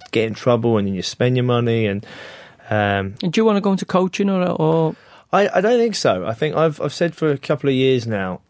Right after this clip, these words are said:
Speaker 1: the club, uh, are quite keen for me to, to my badges in a way, and a couple of them have said that.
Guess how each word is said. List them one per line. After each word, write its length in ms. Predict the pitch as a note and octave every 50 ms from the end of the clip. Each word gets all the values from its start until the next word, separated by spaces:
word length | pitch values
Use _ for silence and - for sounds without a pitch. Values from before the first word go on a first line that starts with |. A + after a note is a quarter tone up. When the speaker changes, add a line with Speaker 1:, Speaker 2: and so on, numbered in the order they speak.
| - -
Speaker 1:
the 100 | B2 A#2
club, 360 | - - D#3 D3 C#3 B2+ -
uh, 420 | A#2 A#2 A2+ A2+ A2 A2 A2 G#2 - - _ -
are 60 | - -
quite 220 | - A#2+ - -
keen 240 | - - A#2+ A2+ F#2+
for 120 | - -
me 120 | A2+ G#2 G2
to, 300 | - - A2 G#2 G2 F2+
to 120 | - - A2+
my 60 | G#2+
badges 420 | F2+ A2 A2+ A2+ A2+ A#2 A2+ G#2+
in 260 | G#2+ - - A2+ A2+ A2
a 80 | A2
way, 240 | A2 A2 A2+ A2 A2
and 80 | G#2+ G#2+
a 40 |
couple 280 | G#2 - A2 - - A2+
of 60 | G#2
them 20 | G#2
have 80 | G2+
said 260 | - - A2 G#2 - -
that. 220 | A2 A2 G#2+ -